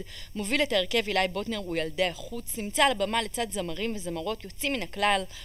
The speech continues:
אוהד שרגאי, הדר גולד, תום גפן וגם מחבר מוזיקה ליוצרים אחרים, להצגות, לסרט. אילי בוטנר כבר כבש את קיסריה, וגם סיבוב העשור שלו כבר סולד אאוט, והיום הוא כאן איתנו לשיחה על הצלחה ופחדים, שירים ורגשות, קיבוץ ועיר, וגם על עוד כמה דברים.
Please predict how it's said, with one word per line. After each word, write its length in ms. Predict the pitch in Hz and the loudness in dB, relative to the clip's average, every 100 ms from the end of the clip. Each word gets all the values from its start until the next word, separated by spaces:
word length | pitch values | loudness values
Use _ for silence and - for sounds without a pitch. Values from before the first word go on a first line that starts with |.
| - | 0
אוהד 220 | 190 196 | 4 6
שרגאי, 540 | - 156 156 156 196 185 - - - | 4 -4 -2 2 2 2 -2 -4 -8
הדר 220 | - 156 143 | -4 -2 0
גולד, 300 | 180 214 185 | 2 2 2
תום 260 | 208 180 | 0 0
גפן 300 | 180 214 247 196 | 2 0 0 -2
וגם 200 | 190 208 | 0 0
מחבר 340 | 220 190 185 | 0 0 0
מוזיקה 400 | 190 220 185 208 | 0 -2 -2 -2
ליוצרים 420 | 156 151 - 254 | -2 -2 -2 -2
אחרים, 380 | 277 220 196 185 | -2 -2 0 0
להצגות, 640 | 151 147 147 151 220 190 | -2 -4 -4 0 0 -2
לסרט. 580 | 127 - - 226 202 196 - - - - | -8 0 4 4 4 -4 -6 -8 -8 0
אילי 220 | 214 247 208 | 6 6 6
בוטנר 280 | 226 247 | 0 -2
כבר 160 | 226 202 | -2 -2
כבש 380 | - 226 220 - | -2 2 2 2
את 80 | - | -4
קיסריה, 480 | 156 - 202 196 175 | -6 0 2 2 2
וגם 240 | 175 247 | 4 4
סיבוב 420 | 247 233 220 269 | 4 0 -2 2
העשור 380 | 247 214 240 247 | 2 4 2 2
שלו 200 | 285 202 | 2 0
כבר 200 | - 170 | 0 0
סולד 400 | 170 208 190 143 | 2 4 2 2
אאוט, 320 | 123 185 208 - - - - | 2 2 0 -4 -10 -8 2
והיום 260 | 185 247 | 4 4
הוא 80 | 320 | 2
כאן 120 | 311 | 0
איתנו 400 | 294 285 302 285 165 | 0 2 2 2 -4
לשיחה 440 | 190 - 196 208 | -4 -4 0 4
על 80 | 175 | 4
הצלחה 460 | 160 - - 202 180 | 2 -2 0 0 0
ופחדים, 600 | 160 - - 160 202 196 | -4 -4 -4 -2 -2 -2
שירים 340 | 170 - 311 294 | 0 4 4 4
ורגשות, 540 | 214 127 151 254 226 - | 0 -2 0 0 0 -2
קיבוץ 460 | 233 208 339 - | -2 -2 2 2
ועיר, 280 | 185 233 285 269 | 2 2 2 4
וגם 200 | 311 294 | 4 6
על 100 | 190 | 6
עוד 220 | 240 247 | 4 2
כמה 220 | 233 220 | 2 0
דברים. 380 | 196 196 202 | 0 0 0